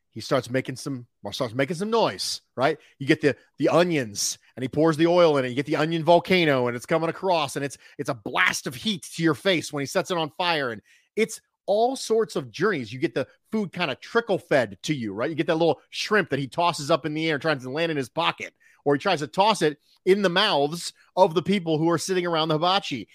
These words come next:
And it's an experience. But at the very end, you're sitting there with this gigantic portion of food, and you're going,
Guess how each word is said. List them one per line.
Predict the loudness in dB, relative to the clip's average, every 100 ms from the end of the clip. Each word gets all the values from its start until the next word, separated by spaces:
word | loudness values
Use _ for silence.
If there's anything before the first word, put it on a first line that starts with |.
| -8
And | -2
it's | -2 -2
an |
experience. | -8 -8 -4 -2 -2 -6 -10 -10 -12 _ _ _ _ _
But | -14 0 4 6 4 _ _ _ _ _ _ _ _ -8
at | -4
the | -4
very | 2 4 4 4
end, | 2 2 -2 -10 -14 _ _ -4
you're | -4
sitting | 0 -2 0
there | 0
with | 0
this | 0 -4
gigantic | -4 -2 -2 -4 -6 -8
portion | -2 -2 -2 -8
of |
food, | -6 -6
and | -4
you're | -4
going, | -2 -2